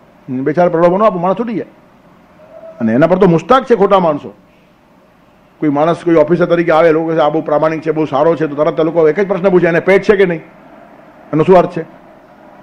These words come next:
પેટ હશે તો એને પહોંચી વળશું. કોઈનું પેટ નાનું હોય ને કોઈનું પેટ મોટું હોય, બે ટુકડા ફેંક્યા પછી બધા જ વેચાય છે. આ એક ધારણા ઊભી થઈ છે.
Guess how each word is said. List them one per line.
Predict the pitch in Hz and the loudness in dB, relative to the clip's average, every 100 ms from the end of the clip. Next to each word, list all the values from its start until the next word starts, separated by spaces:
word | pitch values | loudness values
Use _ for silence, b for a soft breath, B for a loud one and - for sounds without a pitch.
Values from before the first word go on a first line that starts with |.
| B B B - - - | B B B -20 -6 2
પેટ | 165 147 | 2 2
હશે | 151 196 196 | 0 2 2
તો | 185 | 2
એને | 165 160 | 0 0
પહોંચી | 143 151 180 | 0 2 4
વળશું. | 165 156 156 143 113 110 - | 4 4 2 0 0 -8 -14
કોઈનું | - 147 143 | -6 -4 0
પેટ | 147 147 123 | 2 2 0
નાનું | 135 156 | -2 2
હોય | 156 | 2
ને | 147 | 2
કોઈનું | 135 147 147 | -2 -2 -2
પેટ | 143 139 127 | 0 0 0
મોટું | 123 135 151 147 | -2 0 2 4
હોય, | 131 | 2
બે | 139 | 0
ટુકડા | 143 139 143 | -2 -2 -2
ફેંક્યા | 139 - 139 156 151 | -2 -2 -2 2 2
પછી | 143 139 | 0 -2
બધા | 135 120 151 170 | -2 0 2 2
જ | |
વેચાય | 156 147 160 156 139 | 2 0 2 2 2
છે. | 143 | 0
આ | 131 139 | 0 -2
એક | 139 | -2
ધારણા | 113 123 160 | -2 0 2
ઊભી | 156 156 | 2 2
થઈ | 147 139 | -2 -4
છે. | 117 | -8